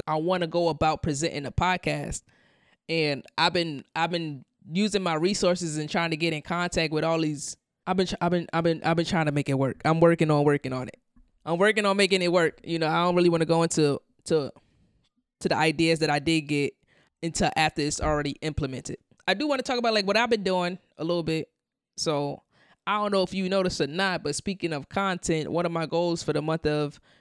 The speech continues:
November and December and closing out the year was to, uh, have an uptick in my content that I'm posting on my different social media pages. And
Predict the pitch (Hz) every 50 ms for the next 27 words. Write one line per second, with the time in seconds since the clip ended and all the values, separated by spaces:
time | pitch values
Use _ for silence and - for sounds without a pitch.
0 | _ _ _ _ _ _ _ 147 160 165 160 156 165 170 165 160 156 165 160 160
1 | 151 131 - - - - 165 160 160 156 147 143 - - 156 160 151 151 151 151
2 | 151 - - 151 160 170 180 180 170 151 147 143 - - 147 139 143 _ _ _
3 | _ _ _ _ _ - 147 151 147 - - - - 190 - 180 170 147 - -
4 | _ - 175 175 - - - 170 - - 160 151 143 143 - - 196 185 185 175
5 | - 185 160 156 151 151 147 143 139 - - 170 160 156 - - 147 143 139 139
6 | - _ _ _ 151 156 156 151 147 147 151 151 - 156 147 - - 151 - -
7 | 143 135 151 165 170 165 156 151 139 - - 143 143 139 - 139 143 143 - _
8 | _ _ _ _ _ _ _ _ _ _ _ - 156 160 156 147 143 143 143 139
9 | 131 -